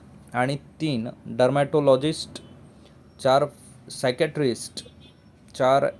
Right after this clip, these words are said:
ईएनटी स्पेशलिस्ट यांची वॉक इन इंटरव्ह्यू थेट मुलाखत माननीय आयुक्त यांचे कक्ष, लातूर मनपा मुख्य कार्यालय, मेन रोड, सकाळी अकरा ते सायंकाळी पाच वे-,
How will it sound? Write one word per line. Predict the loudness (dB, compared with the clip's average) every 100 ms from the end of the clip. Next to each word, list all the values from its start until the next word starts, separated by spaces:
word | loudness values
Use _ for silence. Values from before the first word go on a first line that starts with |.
| -14 -20 -20 -20 -8
ईएनटी | -2 -2 -2 -4 -4 -6
स्पेशलिस्ट | -4 -2 0 0 0 -2 -10 -20 -20 -20 -20 -20 -20 -20 -20 -20 -20 -20 -20 -20 -10 -4
यांची | -4 -2 -4
वॉक | -4 2 2 4
इन | 0 0
इंटरव्ह्यू | 0 0 2 0 0 -2 -8 -2
थेट | -2
मुलाखत | -2 2 2 2 2 2 0 -4
माननीय | -2 0 2
आयुक्त | 2 2 -2 -2
यांचे | 0 0 -2
कक्ष, | -2 -2 -2
लातूर | 0 2 2 0
मनपा | -2 0 2 2 2
मुख्य | 0 -6 -4
कार्यालय, | 2 4 4 4 2 -2 -12 -20 -20 -20 -20 _
मेन | -4 -2
रोड, | 0 0 0
सकाळी | -2 2 4 2 0
अकरा | -4 2 2
ते | 2 0 -2 -4 -14 -8
सायंकाळी | -6 -2 -2 -2
पाच | 4 6 6 0 -16 -16
वे-, | -8 -6